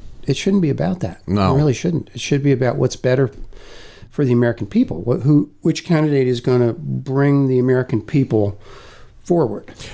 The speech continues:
Speaker 2: For the past three or four months, and I know that you're not a big Facebook person. You're not. You, you're not really active on Facebook or the other social medias.
Speaker 1: No, I, I, I go on Facebook, mo-, mostly around the show. Around
Speaker 2: Right,
Speaker 1: the show.
Speaker 2: but a
Speaker 1: I,
Speaker 2: lo-
Speaker 1: I don't. I don't get into putting stuff about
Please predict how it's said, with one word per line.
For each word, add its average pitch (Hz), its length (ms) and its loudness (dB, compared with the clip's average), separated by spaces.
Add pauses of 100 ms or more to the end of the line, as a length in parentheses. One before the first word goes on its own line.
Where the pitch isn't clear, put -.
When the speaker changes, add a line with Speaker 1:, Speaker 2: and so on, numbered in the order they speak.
(100)
Speaker 2:
For 147 60 -2
the 139 100 2
past 226 320 0
three 185 220 2
or 151 80 0
four 147 200 -2
months, 123 380 0
and 101 60 0
I 98 60 2
know 123 180 2
that 131 180 -2
you're 113 80 2
not 110 180 0
a 95 60 0
big 98 440 -2
Facebook - 720 -2
person. 80 600 -2 (160)
You're 95 140 0
not. 101 320 -2
You, 98 180 2
you're 104 140 2
not 113 180 -2
really 95 280 2
active 80 320 0
on 73 160 0
Facebook 78 500 -2
or 78 80 0
the 71 140 2
other 76 180 4
social 71 460 -2
medias. 67 400 -2
Speaker 1:
No, 311 120 0
I, 254 340 0
I, 285 40 0 (140)
I 220 80 0
go 277 160 0
on 95 100 0
Facebook, - 420 -10
mo-, 190 220 0
mostly 190 420 0 (120)
around 117 320 2
the 95 80 -4
show. - 480 -2
Around 117 100 -2
Speaker 2:
Right, 92 280 2
Speaker 1:
the - 40 -6
show. 107 160 -10
Speaker 2:
but 135 80 2
a 143 40 4
Speaker 1:
I, 135 100 2
Speaker 2:
lo- 131 80 2
Speaker 1:
I 135 100 0
don't. 127 260 0 (300)
I 143 60 0
don't 139 400 -2
get 131 180 2
into 110 480 0 (220)
putting 120 300 2
stuff - 300 -2
about 101 380 -2